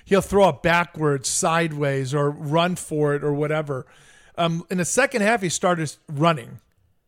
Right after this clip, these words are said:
You me-, uh, do you remember that? He, it was a, it was a, it was a call play for him to run,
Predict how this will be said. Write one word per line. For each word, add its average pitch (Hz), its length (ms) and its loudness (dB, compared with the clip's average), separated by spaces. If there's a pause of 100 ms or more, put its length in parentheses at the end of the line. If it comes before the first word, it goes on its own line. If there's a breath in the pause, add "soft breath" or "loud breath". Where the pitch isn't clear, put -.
(180)
You 156 60 -6
me-, 160 100 -2
uh, 156 420 -4
do 147 80 -8
you 156 80 -2
remember 165 280 0
that? 185 240 0
He, 160 220 -2
it 160 180 -6
was 156 200 -2
a, 147 320 -2
it 160 60 -2
was 147 200 -2
a, 143 260 -2 (100)
it 147 120 -4
was 139 240 -8
a 131 120 -8
call 160 400 -2
play 165 420 -4 (240 soft breath)
for 160 160 0
him 165 160 0
to 147 80 -2
run, 147 380 -2